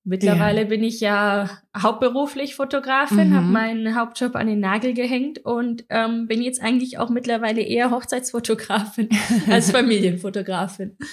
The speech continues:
Speaker 2: Ach, siehste, so, so
Speaker 1: Genau.
Speaker 2: verändert sich das. Ähm,
Speaker 1: Mhm.
Speaker 2: aber du hast als Familienfotografin begonnen. Ähm,
Speaker 1: Mhm.
Speaker 2: wie, wie waren denn da so die ersten, ja,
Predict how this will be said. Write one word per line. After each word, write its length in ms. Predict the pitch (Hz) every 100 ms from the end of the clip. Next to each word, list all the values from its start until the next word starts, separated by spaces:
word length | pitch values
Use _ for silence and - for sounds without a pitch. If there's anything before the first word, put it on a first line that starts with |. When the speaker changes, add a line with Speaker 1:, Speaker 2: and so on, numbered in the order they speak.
| -
Speaker 2:
Ach, 120 | 185
siehste, 560 | - 175 165 - 170 170
so, 220 | 170 170 170
so 120 | 330 -
Speaker 1:
Genau. 100 | 175
Speaker 2:
verändert 480 | 185 185 175 170
sich 220 | - 165 -
das. 260 | 170 180 - 196 190 -
Ähm, 200 | 180 180
Speaker 1:
Mhm. 40 | 214
Speaker 2:
aber 160 | 202
du 120 | 208
hast 180 | 247 262
als 180 | - 214
Familienfotografin 1300 | 202 202 220 214 202 196 180 185 180 190 180 180 -
begonnen. 760 | 190 190 185 160 156 156 180 - - - - _
Ähm, 240 | 185 180 185
Speaker 1:
Mhm. 120 | 262 -
Speaker 2:
wie, 340 | 196 214 220 -
wie 160 | 226 226
waren 200 | 226 254
denn 120 | 240
da 160 | 190 180
so 100 | 180
die 160 | 190
ersten, 920 | 185 175 185 - 185 175 175 170 170 - _ -
ja, 380 | 170 165 170